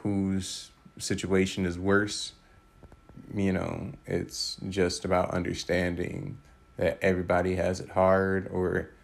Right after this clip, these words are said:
everybody can have it difficult, or if you don't have it hard,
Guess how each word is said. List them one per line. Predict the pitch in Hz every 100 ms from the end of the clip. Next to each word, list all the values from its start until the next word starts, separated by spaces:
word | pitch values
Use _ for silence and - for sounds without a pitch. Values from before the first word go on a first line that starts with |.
| - - -
everybody | 98 98 95 92
can | 92
have | 90 92 90
it | 92
difficult, | 101 101 - 104 98 -
or | 87 92 87
if | - 95 -
you | 95
don't | 92 104 95
have | 101 101
it | -
hard, | 104 110 107